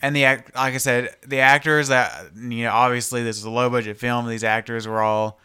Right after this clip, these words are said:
probably just basically people he pulled <laughs> off the street or his friends of his or something.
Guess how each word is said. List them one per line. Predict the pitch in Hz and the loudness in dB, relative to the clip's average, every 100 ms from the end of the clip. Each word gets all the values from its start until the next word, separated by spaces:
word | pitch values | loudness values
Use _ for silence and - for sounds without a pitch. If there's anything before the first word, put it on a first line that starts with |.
| _ - | _ -8
probably | 113 110 | -2 -2
just | 104 104 | -2 -2
basically | 117 117 117 | -2 -2 -4
people | 113 123 120 | -2 -2 -2
he | 127 | -2
pulled | 127 143 | 0 2
<laughs> | - | 2
off | 139 | 0
the | 139 | 0
street | - 143 139 135 - - - - | -2 0 0 -2 -10 -20 -14 0
or | 131 | 2
his | 131 | 2
friends | - 135 131 | 0 0 0
of | 127 | -2
his | 127 123 120 | -2 -2 -2
or | |
something. | 120 127 120 123 120 | -4 -4 -4 -6 -8